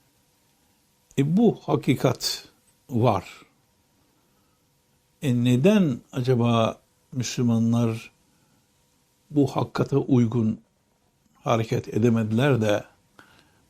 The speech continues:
bu perişaniyetler meydana geldi? On yedinci, on sekizinci, on dokuzuncu, yirminci yani asır.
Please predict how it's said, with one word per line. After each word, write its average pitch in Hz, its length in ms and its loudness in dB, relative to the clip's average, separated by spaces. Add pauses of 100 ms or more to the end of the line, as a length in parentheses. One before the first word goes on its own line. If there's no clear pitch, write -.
bu 127 120 -4
perişaniyetler 113 1300 0 (880)
meydana 110 500 -2
geldi? 101 320 -8 (640)
On 120 120 0
yedinci, 107 500 -4
on 120 200 -4
sekizinci, 110 680 -8
on 113 260 -4
dokuzuncu, 104 480 -8
yirminci 110 680 -8
yani 95 200 -10 (100)
asır. - 240 -20